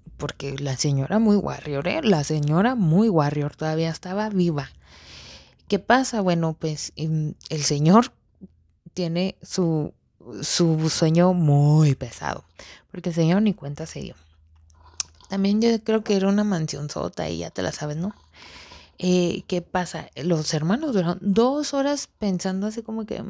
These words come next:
"Ey, ¿qué vamos a hacer con mi papá? ¿Lo matamos, no lo matamos?". Claro que sí, o sea, yo digo que eso está súper planeadísimo.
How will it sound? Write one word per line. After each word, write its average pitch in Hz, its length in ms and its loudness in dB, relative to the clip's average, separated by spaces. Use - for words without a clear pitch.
"Ey, 320 360 -2
¿qué 320 140 -6
vamos 302 380 -4
a 208 60 -2
hacer 262 580 0
con 233 120 -4
mi 202 140 0
papá? 233 800 -4
¿Lo 233 100 -2
matamos, 202 640 -2
no 196 100 0
lo 175 120 0
matamos?". 208 640 -4
Claro 254 380 0
que - 120 -16
sí, 254 220 -6
o 254 100 -2
sea, 196 540 -8
yo 214 180 0
digo 233 200 2
que 240 80 2
eso 214 100 2
está 220 220 -6
súper 202 320 -6
planeadísimo. 147 720 -6